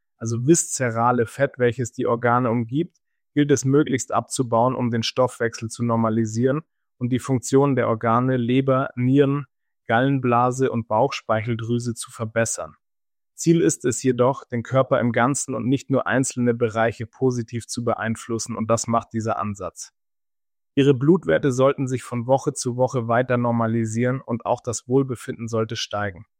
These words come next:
Hierzu noch eine Frage, die mir oft gestellt wird. Was viele verunsichert, sind hohe Blutzuckerwerte am Morgen, obwohl man nichts gegessen hat und auch keine süßen Getränke konsumiert hat.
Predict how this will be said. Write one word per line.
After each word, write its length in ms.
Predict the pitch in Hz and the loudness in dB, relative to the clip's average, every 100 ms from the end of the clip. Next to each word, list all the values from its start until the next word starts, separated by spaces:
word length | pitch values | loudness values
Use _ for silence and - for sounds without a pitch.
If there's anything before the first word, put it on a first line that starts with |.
| _ _ _ _ _ _ - | _ _ _ _ _ _ 2
Hierzu 280 | 170 - | 2 4
noch 220 | 147 143 107 | 2 2 0
eine 220 | 127 120 | -2 -2
Frage, 480 | - 123 131 117 120 | -2 2 2 2 -2
die 140 | 123 | -2
mir 160 | 120 123 | -2 -2
oft 240 | 127 - | -6 -6
gestellt 480 | 117 - 117 113 113 | -8 -6 -4 -4 -6
wird. 260 | 107 - _ _ _ _ _ _ - | -10 -10 _ _ _ _ _ _ -6
Was 180 | 117 - | -4 0
viele 260 | 165 170 | 2 4
verunsichert, 680 | 143 139 147 143 131 135 123 | 2 0 2 2 0 0 -2
sind 220 | 127 120 | 0 0
hohe 180 | 113 147 | 4 4
Blutzuckerwerte 960 | 127 135 170 - 135 127 120 120 123 123 | 4 2 0 -2 0 0 0 -2 -2 -2
am 100 | 117 | 0
Morgen, 440 | 113 113 107 113 | 0 0 -2 -6
obwohl 340 | - 117 131 147 | -6 -2 2 4
man 200 | 135 131 | 4 2
nichts 240 | 139 - | 0 -4
gegessen 540 | 131 123 127 - 127 113 | -6 -2 -2 -2 -4 -4
hat 180 | 131 | -4
und 180 | 120 120 | -4 -6
auch 160 | 117 - | -6 -8
keine 360 | - 117 135 123 | -2 0 2 0
süßen 280 | 131 - | -2 -2
Getränke 520 | 123 117 - 127 120 113 | -4 -4 -4 -2 -2 -6
konsumiert 640 | 123 127 127 135 139 - | -4 -2 0 2 0 -2
hat. 220 | 90 _ | -14 _